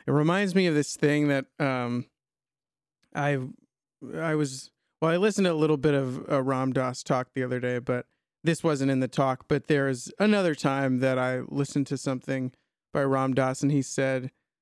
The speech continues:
that the, uh, the process, so to speak, the, the work, the, the pieces of work, or a piece of work, like I'm calling this podcast, is like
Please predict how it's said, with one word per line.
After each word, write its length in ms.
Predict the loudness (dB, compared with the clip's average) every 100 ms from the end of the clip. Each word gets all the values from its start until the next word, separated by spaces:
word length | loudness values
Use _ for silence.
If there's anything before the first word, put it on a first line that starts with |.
| -8
that 400 | -2 0 -2 -6 _ _ _ _
the, 420 | -6 -2 0 0 0
uh, 360 | -2 -4 -4 -8 _ _ _ _ _ _ -4
the 80 | -4
process, 920 | 0 0 0 0 0 0 -2 -8 -14 _ -8
so 200 | 0 0
to 60 | 0
speak, 380 | -4 -4 -2
the, 300 | -2 0 0 -6 _ _
the 100 | 0
work, 520 | 2 2 2 -4 -10 -20 _ _
the, 420 | -2 0 2 0 -2
the 100 | -4
pieces 440 | 0 0 0 -2
of 120 | -2
work, 480 | 0 0 0 -6 -18 _ _ _ -4
or 140 | -2 -2
a 80 |
piece 320 | -2 -4 -2 0
of 80 |
work, 280 | 0 -2 -2
like 180 | -4 -2
I'm 300 | -4 -4 -6
calling 340 | -2 -2 0
this 140 | -2 -4
podcast, 600 | -2 -2 -2 -4 -4 -12 _ _ _ _ _ _ _ _ _ -20 -6
is 280 | -2 -2
like 400 | -2 -2 -4 -10